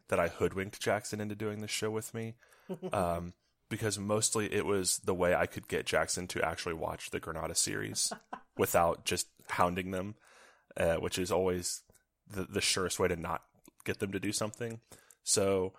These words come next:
Speaker 1: but no, it, it's been a lot of fun. We, like I said, we just finished season two. It won't air for some ti-, <laughs> uh, some time. We're just releasing, I think, like, halfway through season one this week. So, uh, and then I'm also on a show called The Equalizers with my friend Madison Jones, where we take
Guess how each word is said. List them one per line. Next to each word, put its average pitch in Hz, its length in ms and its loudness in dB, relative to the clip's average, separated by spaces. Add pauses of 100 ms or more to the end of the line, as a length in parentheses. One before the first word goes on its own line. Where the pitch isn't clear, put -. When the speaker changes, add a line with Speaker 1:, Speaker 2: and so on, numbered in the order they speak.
(180)
Speaker 1:
but 135 140 4
no, 147 140 8
it, 92 120 6
it's 104 260 4
been 110 120 -2
a 101 40 2
lot 101 140 4
of 92 60 -4
fun. 92 200 -2
We, 90 160 -4
like 92 120 -6
I - 20 -8
said, 92 160 -6
we 85 60 -4
just - 200 -2
finished 95 220 -4
season 92 260 -4
two. 90 440 -4 (260)
It 101 80 4
won't 95 240 2
air 90 140 4
for - 100 -10
some 90 220 -2
ti-, - 120 -6 (220)
<laughs> - 220 -14
uh, 104 100 0
some 98 240 4
time. 87 240 0
We're 90 140 -4
just - 260 -2
releasing, 90 520 -4 (720)
I - 60 -6
think, 87 240 -4
like, 87 180 -4
halfway 87 300 0
through 90 180 -4
season 90 340 -2
one 85 320 -4 (180)
this - 240 0
week. 82 340 -6
So, 80 360 -4 (500)
uh, 90 260 2
and 95 140 -2
then 92 80 2
I'm 95 100 0
also 92 260 2
on 85 100 0
a 82 40 -4
show 90 220 -2
called 87 180 2
The - 140 -6
Equalizers 85 480 0
with - 160 -10
my 95 60 -6
friend 90 240 -2
Madison 85 340 -4
Jones, 90 340 -4
where 95 100 -8
we 95 100 -8
take - 360 -6